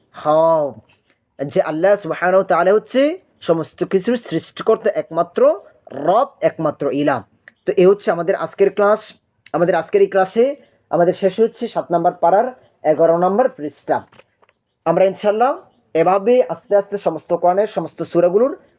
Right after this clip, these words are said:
আমরা অর্থগুলো জানবো, শিখবো ইনশাআল্লাহ। আপনারা চেষ্টা করবেন আমাদের এই ক্লাসগুলো ধারাবাহিকভাবে দেখার জন্য, তাহলে ইনশাআল্লাহ আপনারা, আ, আস্তে আস্তে অনেক কিছু জানতে পারবেন, শিখতে পারবেন ইনশাআল্লাহ। আর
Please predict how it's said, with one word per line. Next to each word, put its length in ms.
আমরা 200
অর্থগুলো 340
জানবো, 280
শিখবো 260
ইনশাআল্লাহ। 420
আপনারা 280
চেষ্টা 320
করবেন 240
আমাদের 280
এই 60
ক্লাসগুলো 440
ধারাবাহিকভাবে 580
দেখার 260
জন্য, 220
তাহলে 220
ইনশাআল্লাহ 380
আপনারা, 300
আ, 80
আস্তে 300
আস্তে 320
অনেক 200
কিছু 200
জানতে 280
পারবেন, 220
শিখতে 280
পারবেন 200
ইনশাআল্লাহ। 420
আর 220